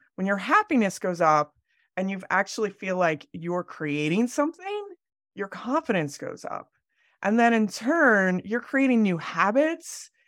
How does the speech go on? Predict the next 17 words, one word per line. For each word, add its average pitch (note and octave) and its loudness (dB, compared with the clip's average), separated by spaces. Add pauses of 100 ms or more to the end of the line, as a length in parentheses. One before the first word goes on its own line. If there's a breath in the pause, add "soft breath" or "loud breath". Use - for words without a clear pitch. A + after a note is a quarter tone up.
(340)
I G3 2
mean, G3 -4
this B3 0
is A#3+ -2
then F#3 2
cascading F3+ -4
out F3 2 (220)
to G#3+ -8
your F#3 -6
life F3 2
in E3+ -8
so - 2
many G3+ 4
different F#3 -4
ways. D#3 -4 (360)
Your E3 4 (300)
relationships, B3 0